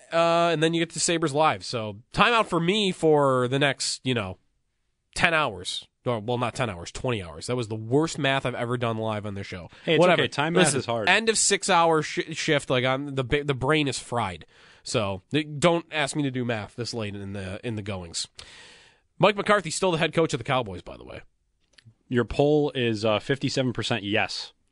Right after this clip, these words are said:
Speaker 1: To, uh, would
Speaker 2: To
Speaker 1: you take a forty-five yard field goal to
Speaker 2: Mm-hmm.
Speaker 1: decide Bills Chiefs for
Speaker 2: Mm-hmm.
Speaker 1: Tyler Bass? That's when you know it's a good poll. Forty, wait, forty-seven or fifty-seven?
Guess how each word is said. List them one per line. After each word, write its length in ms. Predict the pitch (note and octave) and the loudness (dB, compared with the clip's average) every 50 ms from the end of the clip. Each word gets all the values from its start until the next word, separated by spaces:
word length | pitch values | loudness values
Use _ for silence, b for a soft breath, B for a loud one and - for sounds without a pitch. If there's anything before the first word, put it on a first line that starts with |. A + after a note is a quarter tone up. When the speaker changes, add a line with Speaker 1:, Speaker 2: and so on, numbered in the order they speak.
| _ | _
Speaker 1:
To, 380 | - F#3 G3+ F3+ E3+ D#3+ E3 - - | 2 4 4 4 4 0 -2 -6 0
uh, 200 | E3 E3 D#3+ D#3 | 2 4 4 4
would 120 | D#3 D#3+ E3+ | 4 4 2
Speaker 2:
To 80 | E3 | 2
Speaker 1:
you 60 | F3+ E3+ | 2 2
take 200 | - F3+ D#3+ E3 | 0 0 0 0
a 60 | D3+ | -4
forty-five 640 | - - F3+ F3+ F#3 F3+ F3 - F#3+ E3 E3 D#3+ E3 | -2 0 2 2 2 2 2 2 2 2 2 2 0
yard 220 | E3 D#3 D#3 C3 | 0 0 -2 -2
field 260 | - D#3 D#3+ D#3+ D#3 | 0 0 2 2 2
goal 320 | C#3+ C#3+ C#3 C3+ C3 B2+ A#2+ | 2 2 2 2 2 2 2
to 60 | A#2 | 2
Speaker 2:
Mm-hmm. 40 | A2 | 2
Speaker 1:
decide 380 | G#2 A#2+ C3+ D3+ C#3 C#3 C#3 C3 | 4 4 4 4 4 2 2 0
Bills 240 | C#3 C3 B2 - | -2 -4 -6 -8
Chiefs 340 | - - A#2 F#2 - - - | -8 -10 -10 -8 -8 -8 -10
for 180 | - - - A#2+ | -10 -6 -2 -2
Speaker 2:
Mm-hmm. 100 | G#2+ G#2+ | 0 2
Speaker 1:
Tyler 240 | D3 C3+ C3 B2+ B2 | 2 2 2 2 2
Bass? 400 | B2 B2+ C#3+ E3+ - - - b b b b b b b b b b b b b b b b | 0 0 0 0 -2 -6 -10 b b b b b b b b b b b b b b b b
That's 180 | - F#3+ A3 - | 4 4 4 4
when 120 | B3 B3+ | 0 0
you 60 | A#3+ | 4
know 140 | A#3+ A#3+ A#3+ | 6 6 6
it's 100 | A3+ - | 6 4
a 40 | A3 | 2
good 140 | F#3+ G#3 - | 0 2 2
poll. 280 | A#3 A3+ A3 F3+ - _ - _ _ _ _ - - - - - - - - - | 4 2 2 2 -2 _ -20 _ _ _ _ -14 -14 -14 -18 -20 -20 -20 -20 -20
Forty, 720 | - - - - - - - - - A#2+ C3 D3+ D3+ D3+ - | -20 -20 -20 -20 -20 -20 -16 -12 -10 -8 -8 -8 -8 -2 2
wait, 180 | E3+ D#3+ - | 2 2 4
forty-seven 520 | - E3+ F3+ G3+ A#3 A3 - C4 C4 C#4 G#3+ | 4 6 6 6 4 4 2 2 2 2 0
or 20 | |
fifty-seven? 520 | - F#3+ F3 - C#3 - G#2 F2 F#2 - | 0 -2 -4 -4 -6 -8 -8 -10 -12 -18